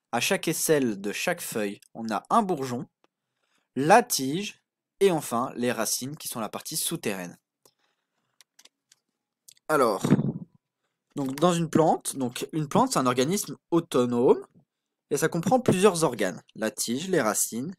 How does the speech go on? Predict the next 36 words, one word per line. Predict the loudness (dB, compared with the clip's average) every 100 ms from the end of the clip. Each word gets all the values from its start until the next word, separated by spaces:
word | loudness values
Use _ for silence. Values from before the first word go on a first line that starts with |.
| -6
et | -4
les | -4
feuilles | -2 -2 -2
qui | -6
composent | -4 0 2
l'appareil | 2 2 0
végétatif. | 0 -4 -4 -8 -10 -14 -18 -20 _ _ _ _ -4
Tandis | -2 0
que | 2
les | 4
fleurs | 4 2 2
et | 2
les | 0
fruits | 0 0
appartiennent | 0 -2 -4 -2
à | -2
l'appareil | -2 -2 0
reproducteur. | 0 0 0 0 -2 -4 -8 -8
Donc | -12 -12
je | -8
vous | -4
ai |
pas | -2 -2
représenté | -2 -4 -4 -4
de | -4
fruits | -6 -6 -6
ici, | -4 -6 -6 -12 _ -20 -20 _ _ _ _ -8
mais | -6
voilà. | -4 -6 -10 _ _ _ _ _ _
Donc | -6 -4 -4
on | -2
a | -2
donc | -2 -8 -16 -20 -20 -20 -4
tige, | 0 2 2
racines, | 2 2 2 0 -4 -10
feuilles | -10 -10 -10 -2 2 4 2